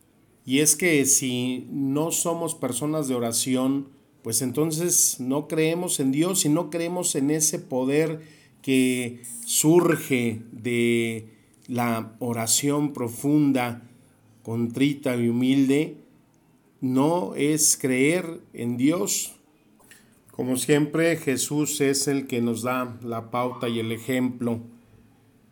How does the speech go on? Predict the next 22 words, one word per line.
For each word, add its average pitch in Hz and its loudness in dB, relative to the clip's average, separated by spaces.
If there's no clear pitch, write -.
Ese 120 -4
Jesús 123 -4
que 110 -2
se 110 -6
aparta, 127 -2
ya 117 -6
sea 123 -2
en 120 -2
la 117 -2
noche, 131 0
temprano, 123 0
en 117 -8
los 110 -6
momentos 131 0
en 117 -2
que 120 -2
Él 131 2
necesita 131 -2
recurrir 117 -4
a 120 -8
esa 123 -4
oración, 117 -4